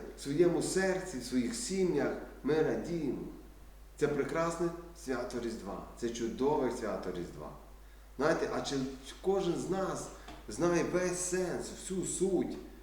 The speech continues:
Різдва Христового? Що таке насправді Різдво? Для чого це свято? Чи ми його просто святкуємо так, як звичайний день народження? Ми звикли,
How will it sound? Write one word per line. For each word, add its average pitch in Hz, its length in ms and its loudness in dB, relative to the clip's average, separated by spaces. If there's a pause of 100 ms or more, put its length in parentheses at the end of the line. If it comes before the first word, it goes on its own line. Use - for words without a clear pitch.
(640)
Різдва 123 440 4
Христового? 156 920 0 (840)
Що 202 320 4
таке 185 320 2
насправді 165 640 2
Різдво? 131 600 2
Для 127 100 0
чого 170 440 4
це 139 80 -2
свято? 175 540 -2 (800)
Чи 185 140 8
ми 208 60 6
його 208 180 8
просто 220 380 2
святкуємо 190 600 2
так, 185 240 2
як 175 120 2 (800)
звичайний 165 580 2
день 160 220 2
народження? 151 560 0 (800)
Ми 180 180 10
звикли, 226 580 4